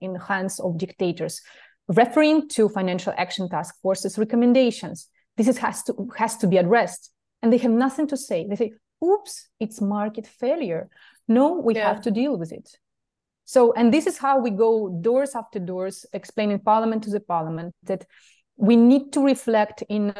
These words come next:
Speaker 1: um, national and international institutions, uh, legislation, how we as activists and human rights defenders using Bitcoin for humanitarian aid, for human rights. And they have to in-, include us, uh, for example,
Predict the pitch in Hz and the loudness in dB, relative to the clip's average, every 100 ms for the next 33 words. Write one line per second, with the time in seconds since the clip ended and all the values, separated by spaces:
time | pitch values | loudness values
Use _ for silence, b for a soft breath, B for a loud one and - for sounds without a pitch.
0 | 190 190 185 190 202 220 285 233 226 208 | -10 -6 -6 0 0 2 -2 -4 -4 -4
1 | 208 208 190 190 - 208 196 202 - 190 | -4 -4 -6 -8 -8 -6 -6 -6 -10 -8
2 | 214 202 202 202 - B B B 190 185 | -6 -4 -4 -6 -14 B B B 2 4
3 | 190 190 - 185 180 185 180 _ _ - | 4 2 2 0 0 -8 -10 _ _ -2
4 | 247 233 240 240 - 214 208 214 214 - | 4 4 6 4 2 0 0 0 -2 -4
5 | 214 196 202 202 196 208 202 196 185 208 | -4 -2 -4 -6 -6 -4 -2 -2 -2 -4
6 | 196 180 180 185 185 - _ _ 196 226 | -4 -4 -2 -2 -4 -14 _ _ 2 4
7 | 233 208 185 185 - 175 170 202 220 190 | 4 2 -2 -6 -10 -12 -10 -6 -4 -4
8 | 190 202 190 185 180 190 180 175 - 190 | -2 0 0 0 -4 -4 -4 -6 -10 -6
9 | - 196 180 185 175 175 - - _ _ | 0 0 2 2 2 0 -6 -14 _ _
10 | _ 196 214 220 220 247 247 - 269 247 | _ 0 6 6 4 -4 -4 -4 -4 -6
11 | _ _ 233 233 233 226 262 339 208 175 | _ _ -2 0 -2 2 0 2 0 -2
12 | - - 185 180 202 190 220 214 208 | -8 -10 -8 -4 -2 0 -2 0 0